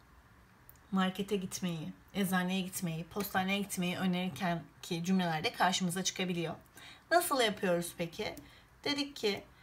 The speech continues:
olumlu ya da olumsuz öneri, tavsiye cümleleri verirken öznelerimizle başlıyorduk.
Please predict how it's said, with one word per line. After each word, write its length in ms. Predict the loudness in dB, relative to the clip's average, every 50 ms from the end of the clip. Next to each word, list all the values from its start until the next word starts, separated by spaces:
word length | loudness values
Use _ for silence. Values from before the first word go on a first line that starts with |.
| -20 -20 -20 -20 -4 2
olumlu 360 | 2 4 4 4 2 2 2
ya 200 | 2 4 4 6
da 120 | 6 6
olumsuz 500 | 6 6 4 0 0 -2 -2 -2 -2 -2
öneri, 360 | 0 -2 0 2 2 2 2 0
tavsiye 540 | 4 6 6 6 6 2 0 2 2 2
cümleleri 460 | 0 -2 -4 -2 0 0 2 2 2 2
verirken 680 | 2 2 0 0 -6 -8 -2 2 4 4 4 2 -2 -12 -16 -6
öznelerimizle 840 | 0 2 2 4 4 2 2 2 2 2 0 0 -2 -2 2 4 6 6
başlıyorduk. 720 | 6 6 4 2 2 4 4 4 6 4 2 0 -2